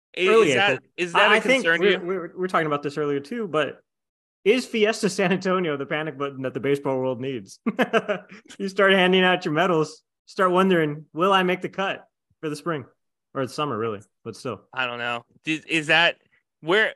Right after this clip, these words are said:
Speaker 1: I don't know. I don't think so.
Speaker 2: I
Speaker 1: I'm
Speaker 2: just
Speaker 1: not,
Speaker 2: have San
Speaker 1: I'm not
Speaker 2: Antonio brain right now. You know, it's right around the
Speaker 1: Uh,
Speaker 2: corner.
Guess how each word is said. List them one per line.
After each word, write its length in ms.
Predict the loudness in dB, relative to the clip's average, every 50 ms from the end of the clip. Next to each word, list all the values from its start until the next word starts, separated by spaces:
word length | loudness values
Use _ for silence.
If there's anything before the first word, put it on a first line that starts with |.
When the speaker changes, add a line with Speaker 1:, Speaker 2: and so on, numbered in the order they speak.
| _
Speaker 1:
I 260 | -4 -2 0 0 0 0
don't 120 | -2 -6
know. 120 | -10 -12 -14 -16 _ _
I 100 | 0 2
don't 180 | 4 2 2 2
think 180 | 0 -2 -2 -4
so. 280 | -6 -6 -6 -6 -8 _ _ _ 0
Speaker 2:
I 80 | 2 4
Speaker 1:
I'm 40 | 4
Speaker 2:
just 120 | 6 4
Speaker 1:
not, 60 | 4 4
Speaker 2:
have 80 | 4
San 100 | 4 4 4
Speaker 1:
I'm 60 | 4
not 80 | 4 2
Speaker 2:
Antonio 400 | 2 2 2 2 2 0 0 -2
brain 300 | -2 -4 -4 -4 -4 -6
right 180 | -6 -8 -8
now. 220 | -8 -8 -6 -6 -6
You 120 | -6 -6
know, 140 | -6 -6 -6
it's 120 | -4 -2
right 140 | 0 0 2
around 180 | 2 2 0 0
the 60 | -2
Speaker 1:
Uh, 40 | -4
Speaker 2:
corner. 340 | -6 -6 -6 -6 -8 -10 -14